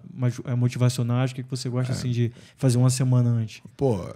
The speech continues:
Speaker 2: a primeira é a companhia, né, mano? Pô, a gente tava ali na casa, a Fratos proporcionou a casa lá, né?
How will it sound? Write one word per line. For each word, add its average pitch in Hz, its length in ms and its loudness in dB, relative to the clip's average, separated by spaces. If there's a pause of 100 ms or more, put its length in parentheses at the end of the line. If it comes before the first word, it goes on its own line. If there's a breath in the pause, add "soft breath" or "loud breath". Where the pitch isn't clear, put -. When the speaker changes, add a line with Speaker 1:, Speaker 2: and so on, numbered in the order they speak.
Speaker 2:
a 117 100 -10
primeira 147 400 4
é 98 580 -4
a 180 60 2
companhia, 185 580 4
né, 113 100 2
mano? 98 280 0
Pô, 113 180 -2
a 101 60 0
gente 107 200 -2
tava 113 220 -2
ali 110 140 -2
na 101 160 -4
casa, 120 360 -6
a 98 120 -10
Fratos 107 260 -8
proporcionou 113 580 -4
a 104 120 -4
casa 107 400 -6
lá, 120 240 -4 (480 loud breath)
né? 107 240 2